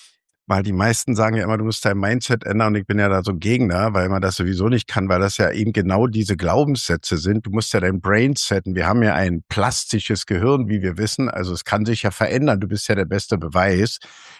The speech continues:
dass wenn man etwas wirklich will und es sich, äh, selbst wert ist, dann ist einfach unglaublich vieles möglich. Wir in der Neurowissenschaft wissen ja, dass das Gehirn grundsätzlich nur auf Werten,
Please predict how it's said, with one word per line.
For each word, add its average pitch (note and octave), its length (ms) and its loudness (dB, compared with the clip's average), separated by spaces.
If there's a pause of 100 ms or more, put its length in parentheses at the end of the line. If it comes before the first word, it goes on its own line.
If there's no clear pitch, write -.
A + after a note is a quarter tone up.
(120)
dass G2 240 0
wenn G2+ 140 0
man G2+ 140 0
etwas F2 440 -4
wirklich F2 540 -2
will B2+ 300 2 (440)
und D#3 300 0
es B2+ 260 0
sich, A#2+ 380 -2
äh, A#2 220 2 (100)
selbst F#2+ 680 -2
wert G#3 400 2 (120)
ist, - 440 -2 (560)
dann A2 300 -2 (100)
ist - 340 -2
einfach B2+ 360 0
unglaublich C3+ 760 0
vieles B2 400 0
möglich. B2 640 -2
Wir B2+ 440 0
in D#3 120 2
der D3 100 4
Neurowissenschaft D#3+ 800 0
wissen D#3+ 380 2
ja, A2 220 2
dass A#2 220 -2
das A2+ 200 -4
Gehirn A#2+ 340 -2
grundsätzlich B2 800 -2
nur A#2 260 0
auf F#2 280 -6
Werten, A2 680 0